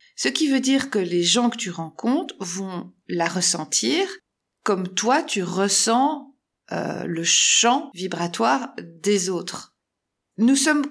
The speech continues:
constamment en résonance avec les vibrations qui nous entourent. Comme j'ai expliqué un petit peu plus, plus haut, ce champ agit comme un aimant.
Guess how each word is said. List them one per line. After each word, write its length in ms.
constamment 920
en 180
résonance 800
avec 280
les 80
vibrations 680
qui 160
nous 240
entourent. 760
Comme 160
j'ai 140
expliqué 380
un 100
petit 200
peu 140
plus, 220
plus 220
haut, 300
ce 240
champ 720
agit 280
comme 180
un 200
aimant. 460